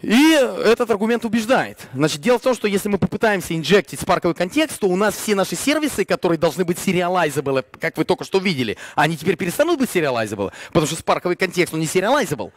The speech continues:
Это же не дата-объект. Э, на, на самом деле это тоже можно решить, можно транзиент приписывать. И, в принципе, этот спор может быть бесконечный, но давайте мы этот спор закончим и пойдем и сделаем правильно. Смотрите, как это делается правильно.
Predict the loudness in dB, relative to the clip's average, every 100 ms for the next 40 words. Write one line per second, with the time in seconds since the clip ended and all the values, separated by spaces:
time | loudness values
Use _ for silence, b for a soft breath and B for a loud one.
0 | -4 -2 -2 0 0 0 -2 -2 -6 -8
1 | -10 -20 B B B B B B 0 2
2 | 2 -2 -2 -4 -4 -4 0 0 2 2
3 | 2 0 0 2 2 0 0 -2 -4 -2
4 | -2 0 0 -2 -6 -6 -4 -2 2 2
5 | 0 -2 -4 -2 -4 -2 0 2 0 -2
6 | -6 -2 -2 0 -2 0 -2 B B B
7 | -2 0 2 2 0 -2 -2 -2 -2 0
8 | 0 0 -2 0 0 0 -4 -6 -2 -2
9 | 0 0 0 b b -2 0 0 0 0
10 | 0 0 -2 -2 -4 -10 -14 _ _ _
11 | -20 -14 0 4 4 0 -2 0 0 -2
12 | -2 -2 -4 -10